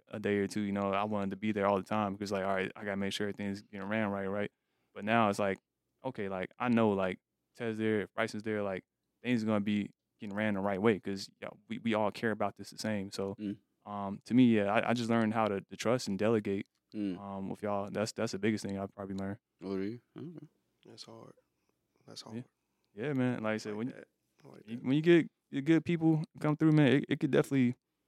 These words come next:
Speaker 3: Yeah.
Speaker 1: it could, it could help change
Speaker 3: Yeah.
Speaker 1: the shop for the better, man. So it's
Speaker 3: Especially knowing how rare it is to, like,
Speaker 1: Yeah.
Speaker 3: find that. Like, that's, that, yeah, that's great.
Speaker 1: Yeah, it's, it's, like I said, it's, it's tough to find, but
Speaker 3: Mm.
Speaker 1: I,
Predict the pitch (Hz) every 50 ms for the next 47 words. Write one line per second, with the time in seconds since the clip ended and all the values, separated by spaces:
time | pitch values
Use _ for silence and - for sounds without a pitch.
0 | _ _ _ _ _ _ - 117 127 135 139 143 113 104 - - - 135 131 120
1 | 107 107 113 135 131 120 - _ _ _ _ _ - 120 120 123 117 120 - 127
2 | 120 - 113 104 101 104 110 113 104 98 98 101 101 101 - - 107 104 104 104
3 | 113 120 139 147 - - 117 113 110 113 110 107 110 110 98 92 98 107 107 110
4 | 110 110 107 107 110 120 - - - - - 95 76 69 104 101 90 - - -
5 | 110 107 107 107 107 107 107 107 107 104 104 104 - - 110 104 101 104 107 107
6 | - - - - - 98 92 - - 90 90 92 104 104 - - 104 104 104 104
7 | 104 - _ _ _ _ _ _ _ _ _ _ - 104 104 104 101 107 - 110
8 | 117 - - _ _ _ _ _ _ _ _ _ _ - 127 - - - - _
9 | _ _ - 110 110 - 107 113 127 151 160 156 - - - - _ _ _ _
10 | _ _ _ _ - 123 139 - - 165 170 - 156 - - 160 175 170 135 113
11 | 104 101 101 - - - 110 107 107 110 117 117 120